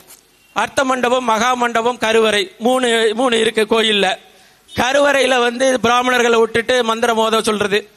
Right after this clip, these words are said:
அவங்களுக்கு எப்பெல்லாம் வாய் வலிக்குதோ அப்ப இந்த ஒலிவாங்கியை எடுத்து வெளியில விட்டு இந்த மகா மண்டபத்திலேயோ அல்லது இந்த அர்த்த மண்டபத்திலேயோ கொடுத்து, கொஞ்ச நாளை நீங்க ஓதிக்கிட்டு இருங்க, கொஞ்ச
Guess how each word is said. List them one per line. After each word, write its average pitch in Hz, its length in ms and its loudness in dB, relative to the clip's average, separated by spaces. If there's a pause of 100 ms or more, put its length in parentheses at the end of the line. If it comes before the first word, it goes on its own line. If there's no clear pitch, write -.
(280)
அவங்களுக்கு 220 520 0
எப்பெல்லாம் 254 400 0
வாய் 233 320 0
வலிக்குதோ 202 840 -2 (580)
அப்ப 214 680 0 (180)
இந்த 202 160 0
ஒலிவாங்கியை 226 600 2
எடுத்து 196 300 -2
வெளியில 202 380 0
விட்டு 170 640 -2 (600)
இந்த 233 140 -2
மகா 214 320 0
மண்டபத்திலேயோ 190 800 0 (320)
அல்லது 240 300 0
இந்த 233 140 0
அர்த்த 214 280 -2
மண்டபத்திலேயோ 214 520 0
கொடுத்து, 190 480 -2 (260)
கொஞ்ச 214 340 -2
நாளை 233 400 0
நீங்க 196 600 0
ஓதிக்கிட்டு 214 460 -2
இருங்க, 208 440 0 (800)
கொஞ்ச 220 160 2